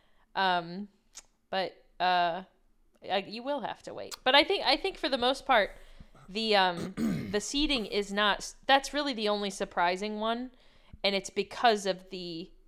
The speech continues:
critics versus people, uh, feedback on that movie. Everything else lines up with everything I've heard about. You know, Don't Look Up got absolutely ripped by the critics. Licorice Pizza, uh,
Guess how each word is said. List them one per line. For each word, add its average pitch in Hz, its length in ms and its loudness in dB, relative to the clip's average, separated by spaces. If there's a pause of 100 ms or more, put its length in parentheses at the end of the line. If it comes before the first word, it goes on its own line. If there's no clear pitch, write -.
(480)
critics 196 540 2
versus 185 800 -6 (120)
people, 170 720 -8
uh, 170 420 -2
feedback 180 720 -6
on 185 240 -2
that 175 240 -4
movie. 185 380 -8 (440)
Everything 254 440 4
else 254 240 2
lines 196 320 2
up 196 160 2
with 185 120 -2
everything 190 440 0
I've 175 140 2
heard 196 180 0
about. 165 360 2
You 202 100 -2
know, 170 200 0 (100)
Don't 202 240 2
Look 208 220 0
Up 190 220 2
got 175 180 4
absolutely 180 500 -2
ripped 233 320 0
by 202 140 6
the 190 80 0
critics. 196 500 0 (440)
Licorice 302 480 6
Pizza, 285 720 6 (720)
uh, 202 300 6